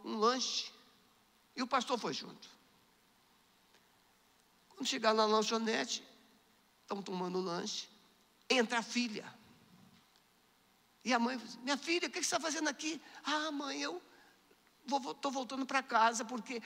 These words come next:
eu estava num lugar assim, assim, assim, mas de repente começou a me dar uma repugnância por aquele lugar. Comecei a me sentir,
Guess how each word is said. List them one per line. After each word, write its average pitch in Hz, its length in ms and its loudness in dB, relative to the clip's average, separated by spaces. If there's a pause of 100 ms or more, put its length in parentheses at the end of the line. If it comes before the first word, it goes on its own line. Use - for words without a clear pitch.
(100)
eu 294 140 -2
estava 269 420 0
num 269 140 2
lugar 247 400 2
assim, 294 400 -2
assim, 277 240 -4
assim, 254 240 -2
mas 247 160 -4
de 247 80 -6
repente 262 420 -4
começou 247 320 -4
a - 40 -10
me 254 40 -6
dar 240 100 -4
uma 233 100 -2
repugnância 226 720 -2
por 226 100 -8
aquele 214 220 -8
lugar. 208 600 -6 (920)
Comecei 311 320 0
a - 20 0
me 302 80 0
sentir, 262 320 -2